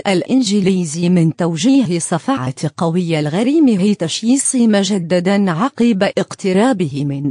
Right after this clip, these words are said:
الفوز بصفقة تيمو وباكايوكو لاعب نادي موناكو الفرنسي خلال فترة الانتقالات الصيفية الحالية. ووفقًا لما نقلته العديد من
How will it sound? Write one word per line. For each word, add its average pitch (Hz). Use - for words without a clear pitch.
الفوز 220
بصفقة 180
تيمو 254
وباكايوكو 208
لاعب 233
نادي 190
موناكو 185
الفرنسي 143
خلال 214
فترة 214
الانتقالات 160
الصيفية 277
الحالية. 139
ووفقًا 196
لما 208
نقلته 170
العديد 156
من 160